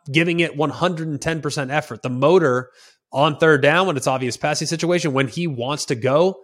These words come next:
he kills you. He reminds me a little bit of Chris Jones coming out of Mississippi State, had a little bit of that stop and start go a few years ago. Now he's developed into one of the best interior defensive linemen in the league.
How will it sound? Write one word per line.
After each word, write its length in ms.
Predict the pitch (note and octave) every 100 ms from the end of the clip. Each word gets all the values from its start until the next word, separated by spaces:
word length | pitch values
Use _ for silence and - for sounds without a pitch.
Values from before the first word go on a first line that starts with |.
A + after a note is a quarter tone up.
| _
he 180 | - D3+
kills 480 | - - D#3 B2 A2
you. 120 | G2 _ - -
He 80 | C3+
reminds 280 | D3 F3+
me 60 | F#3
a 60 | D#3+
little 200 | E3 F#3
bit 120 | F3+
of 80 | F3
Chris 260 | F#3+ F3+
Jones 420 | - C#3 B2+ C3+
coming 240 | - C#3+ C#3
out 100 | D3
of 40 |
Mississippi 320 | C#3+ - D#3+
State, 360 | D#3 - C3 C3+ _ _
had 120 | - C3
a 40 |
little 160 | D3 D#3+
bit 120 | D#3
of 60 |
that 160 | D#3 C#3+
stop 320 | - D3 D3
and 100 | E3
start 340 | - D3+ C#3+ C#3
go 200 | C#3 C3+
a 100 | C3+
few 140 | B2+
years 240 | B2+ B2+
ago. 260 | B2 B2+ C#3
Now 240 | B2 B2+
he's 140 | C#3+ C#3
developed 380 | C3+ C3 C3 C3
into 280 | A#2+ B2+
one 200 | A#2+ B2
of 60 | C3+
the 80 | C#3
best 300 | B2+ B2 -
interior 400 | C3+ - C3 C3
defensive 380 | B2 A#2 A#2 A#2+
linemen 240 | A2+ A#2
in 80 | A2
the 80 | A2+
league. 260 | C3+ G#2